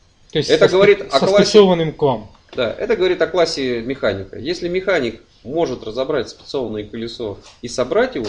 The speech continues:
Speaker 2: и мотоцикл никуда не будет тащить,
Speaker 1: Мгм.
Speaker 2: э, это и есть высший класс, э, ну, в моем понимании, потому что в основном, э, люди не понимают,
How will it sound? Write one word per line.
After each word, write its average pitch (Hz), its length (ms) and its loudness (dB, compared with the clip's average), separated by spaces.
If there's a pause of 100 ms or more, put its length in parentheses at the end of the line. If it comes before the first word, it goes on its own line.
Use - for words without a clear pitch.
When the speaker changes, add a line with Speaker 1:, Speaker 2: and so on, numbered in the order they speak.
(100)
Speaker 2:
и 117 60 -8
мотоцикл 127 500 -6 (340)
никуда 120 320 -6
не 107 100 -6
будет 107 340 -12
тащить, 110 380 -10 (440)
Speaker 1:
Мгм. 151 240 -2
Speaker 2:
э, 104 480 0 (880)
это 196 280 -4
и 160 100 0
есть 165 260 -4
высший 143 300 -8
класс, 147 460 -6
э, 104 580 -6
ну, 101 220 -12
в 107 60 -10
моем 117 280 -6
понимании, 110 420 -8
потому 120 260 -8
что 113 180 -10
в 117 40 -8
основном, 143 380 -6 (240)
э, 104 200 -6
люди 127 220 -12
не 104 80 -8 (180)
понимают, 117 460 -8